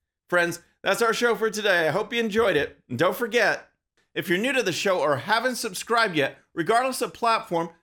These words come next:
just search out my name, hit that subscribe button,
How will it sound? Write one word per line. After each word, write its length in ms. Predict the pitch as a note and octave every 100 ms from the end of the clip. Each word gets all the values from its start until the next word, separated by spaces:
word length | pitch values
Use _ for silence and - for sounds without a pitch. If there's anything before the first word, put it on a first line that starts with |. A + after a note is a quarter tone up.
| _
just 180 | A#3 A3
search 280 | C4+ B3+ B3+
out 140 | A3+
my 140 | G#3 F#3
name, 300 | E3+ G3 G3+ _ _ -
hit 140 | A3+
that 200 | B3+ B3
subscribe 640 | A3 F3 - F3 F#3 G3+
button, 340 | F#3 A3 A#3+